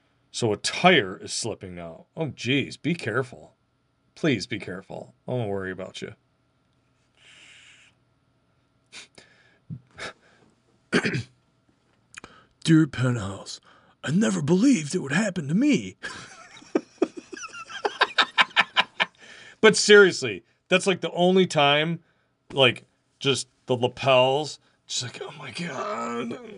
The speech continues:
I'm like, "Whoa, jackpot." <clears throat> So I think that same evening, that same evening,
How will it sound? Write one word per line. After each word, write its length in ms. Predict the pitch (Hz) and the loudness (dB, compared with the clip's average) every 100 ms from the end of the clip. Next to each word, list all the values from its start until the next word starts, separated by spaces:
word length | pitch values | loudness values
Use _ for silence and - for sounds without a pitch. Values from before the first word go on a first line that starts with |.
| 226 | -16
I'm 120 | 127 120 | -10 -10
like, 200 | 104 131 _ _ _ _ _ _ _ - - - | -10 -16 _ _ _ _ _ _ _ -12 -10 -2
"Whoa, 560 | - 427 427 208 - - | 6 8 10 8 2 -6
jackpot." 640 | - 349 330 - 190 101 - _ _ _ _ _ _ | 6 6 6 6 6 6 -2 _ _ _ _ _ _
<clears throat> 540 | - 196 190 160 87 - _ _ _ _ _ _ _ _ _ - | -6 0 2 4 4 2 _ _ _ _ _ _ _ _ _ -14
So 480 | - 180 160 143 139 - 135 _ - | 0 6 8 6 2 -4 -18 _ -12
I 80 | 127 | -2
think 380 | 180 175 120 107 | 0 0 -2 6
that 280 | 170 175 - | 6 6 -2
same 640 | - - 165 165 165 170 | -6 2 4 4 2 -2
evening, 800 | 175 147 151 120 92 95 120 175 _ | -2 -2 -2 -4 -10 -14 -20 -20 _
that 260 | 113 123 - | -4 -4 -4
same 520 | - - 139 139 135 | -4 2 4 4 2
evening, 600 | 160 123 110 98 98 113 | -2 -4 -4 -8 -12 -16